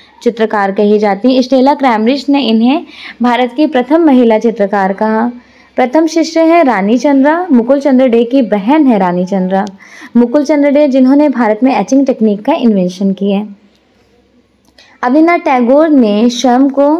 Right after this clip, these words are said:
उपनाम दिया था मुगल सिद्ध कलाकार।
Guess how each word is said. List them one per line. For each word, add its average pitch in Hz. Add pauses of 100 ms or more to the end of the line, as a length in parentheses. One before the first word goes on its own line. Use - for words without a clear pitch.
(400)
उपनाम 262
दिया 190
था 226 (1400)
मुगल 233
सिद्ध 196
कलाकार। 196